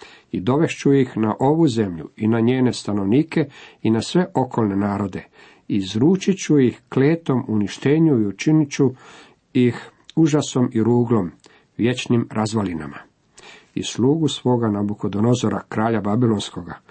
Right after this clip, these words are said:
Bog poziva Nabukodonozora, njegovog slugu. On je bio Božji instrument provođenja suda. Mnogi se pitaju zašto Izrael nije zemlja u kojoj teče med i mlijeko. Tamo postoji velika potreba za vodom,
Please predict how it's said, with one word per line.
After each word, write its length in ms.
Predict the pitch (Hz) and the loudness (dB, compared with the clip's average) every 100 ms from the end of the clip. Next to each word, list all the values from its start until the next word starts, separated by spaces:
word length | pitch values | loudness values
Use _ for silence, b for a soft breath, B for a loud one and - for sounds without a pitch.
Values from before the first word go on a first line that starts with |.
| B B B | B B B
Bog 280 | 151 185 - | 0 0 0
poziva 420 | - 143 135 139 120 | 0 2 4 2 2
Nabukodonozora, 960 | 117 110 107 107 110 131 120 127 123 - b b - | 0 0 -2 0 2 2 2 0 0 -4 b b -2
njegovog 400 | 123 123 113 - | 0 0 -2 0
slugu. 400 | 127 127 104 87 - - | 2 2 0 -6 -10 -2
On 80 | |
je 80 | 120 | 0
bio 220 | 110 120 | 2 2
Božji 400 | 104 127 123 117 104 | 2 0 0 0 0
instrument 600 | 104 - 104 107 160 165 B B B _ | -4 -4 -2 0 0 -2 B B B _
provođenja 720 | - 107 127 165 165 151 143 | -6 0 0 0 0 0 0
suda. 420 | 123 - 127 104 - _ _ _ _ B B B B - | -2 2 2 0 -8 _ _ _ _ B B B B 0
Mnogi 180 | 170 170 | 2 2
se 180 | 151 | 0
pitaju 280 | - 160 156 | -2 0 2
zašto 340 | 117 143 - 143 | 2 0 2 2
Izrael 380 | 139 143 127 | 4 2 2
nije 240 | 117 139 131 | 4 4 2
zemlja 360 | - 135 139 | 2 0 2
u 60 | 123 | 0
kojoj 280 | - 123 110 | 0 0 0
teče 320 | 127 120 107 | -2 -2 0
med 240 | 113 110 | 0 0
i 40 | 104 | 2
mlijeko. 440 | 143 202 - - _ _ B B B _ - | 2 2 -2 -16 _ _ B B B _ -6
Tamo 300 | 113 127 127 | 0 0 0
postoji 420 | 113 - 208 214 | -2 0 2 4
velika 400 | 127 113 101 104 | 4 2 0 -6
potreba 480 | - 107 110 101 104 | -2 -2 -2 -2 -2
za 160 | 95 | -2
vodom, 420 | 101 104 107 101 | 0 0 2 0